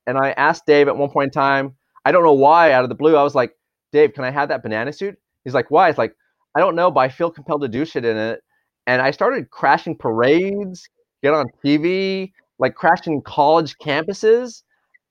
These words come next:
And there was a realization I came to is that it's the least creepy outfit you can wear. And people somehow get it, and they'll just gravitate towards you instead of questioning what it is. And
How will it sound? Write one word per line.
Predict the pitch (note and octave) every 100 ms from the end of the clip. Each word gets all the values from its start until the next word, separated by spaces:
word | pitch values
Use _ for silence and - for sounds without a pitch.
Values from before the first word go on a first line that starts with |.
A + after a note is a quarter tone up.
| -
And | E3+ E3 E3 D#3+ C3+
there | D#3+
was | G3
a | A#3+
realization | B3+ D4 B3 G3 G#3 A3
I | F#3
came | - D#3 D#3
to | D#3+ D#3
is | C#3+ B2+
that | C#3 C3 B2+ - _ _ _ -
it's | G3 _ _
the | B3
least | A#3+ A#3+ B3+ C#4 D#4 - -
creepy | A#3+ B3 A#3 G#3
outfit | - F3+ F#3+ F#3+ E3 -
you | D#3+
can | E3 D#3+ D#3
wear. | E3 E3+ D#3+ C#3 A#2+ A2 - _ _ _ _ _ _ _ _ _ _ D#3
And | D#3+ -
people | D#4 E4+ F#4+
somehow | - A#3+ A3+ F3+ -
get | G#3+ A3+
it, | E3+ -
and | E3+
they'll | A3
just | B3 A#3+ -
gravitate | - F3+ E4+ C4+ -
towards | - E3+ D#3+
you |
instead | D#3+ F#3
of | D3+
questioning | - C#3 D3 F#3
what | E3+ C#3+
it | B2
is. | C3+ A3+ F#4+ G4 _ _ _ _ _ -
And | F3 F#3 G3 G3+ G3 G3 G3 F#3